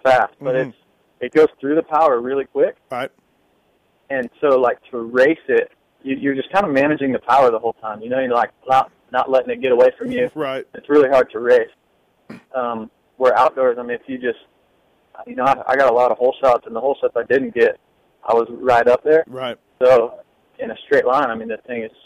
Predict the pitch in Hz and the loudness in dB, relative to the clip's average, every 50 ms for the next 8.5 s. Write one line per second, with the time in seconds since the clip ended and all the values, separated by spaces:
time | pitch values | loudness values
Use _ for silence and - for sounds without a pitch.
0 | - - 147 143 131 123 - 123 117 - - 123 127 123 117 110 - _ _ _ | -10 -4 0 2 2 2 2 0 -4 -4 -2 0 0 2 2 0 -2 _ _ _
1 | _ _ _ _ _ _ _ _ _ _ _ - 131 131 127 127 123 117 113 110 | _ _ _ _ _ _ _ _ _ _ _ 0 2 2 4 2 0 -2 -4 -6
2 | - _ _ _ _ _ _ - 127 135 139 143 139 131 - 156 151 143 139 127 | -10 _ _ _ _ _ _ 0 2 4 4 4 2 0 -2 -2 -4 -2 -2 -4
3 | 123 - - 123 131 135 127 120 113 110 120 117 110 - _ _ _ _ _ _ | -6 -6 -6 -4 -2 -2 0 -2 -2 -4 -4 -4 -4 -6 _ _ _ _ _ _
4 | _ _ _ - - - 127 - 139 123 - - 143 147 156 147 127 123 123 117 | _ _ _ -20 -16 -16 -10 -6 -6 -6 -4 -4 -2 -2 0 0 4 4 4 4
5 | 110 - - _ _ _ - 123 - - 135 131 123 120 - - 127 123 - - | 4 0 -6 _ _ _ -8 -8 -4 0 2 2 2 2 0 -2 -4 -4 -4 -4
6 | 135 123 - - - - 113 117 127 135 127 117 - - 113 - _ _ _ _ | -6 -6 -6 -6 -8 -8 -4 0 2 2 4 2 2 0 -6 -10 _ _ _ _
7 | _ _ _ _ _ _ _ _ _ _ _ _ _ _ _ _ _ _ _ _ | _ _ _ _ _ _ _ _ _ _ _ _ _ _ _ _ _ _ _ _
8 | _ _ _ _ _ - 120 113 - | _ _ _ _ _ -12 -12 -12 -12